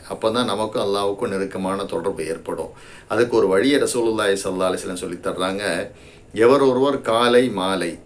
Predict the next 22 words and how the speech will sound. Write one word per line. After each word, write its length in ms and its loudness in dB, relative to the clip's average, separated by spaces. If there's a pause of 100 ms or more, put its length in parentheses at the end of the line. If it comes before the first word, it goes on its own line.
(160)
நூறு 400 2
முறை 400 0 (420)
"சுபஹானல்லாஹி 1000 4
வ 120 0
பிஹம்திஹி" 840 -6
என்று 300 -6
ஓதிக்கொள்வாரோ, 1080 0 (600)
அவரிடத்தில் 920 0
கடல் 440 2
நுரையளவு 600 2
பாவம் 360 0
இருந்தாலும் 720 -2
மன்னிக்கப்படும் 760 -4
என்று 260 -6
சொன்னார்கள். 560 -8 (580)
சுபஹானல்லாஹ். 720 -8 (460)
இன்னொரு 340 6
ஹதீஸ்ல 480 2
ஸல்லல்லாஹு 340 0
அலைஹி 100 0
வஸல்லம் 240 -4
சொல்றாங்க, 460 -2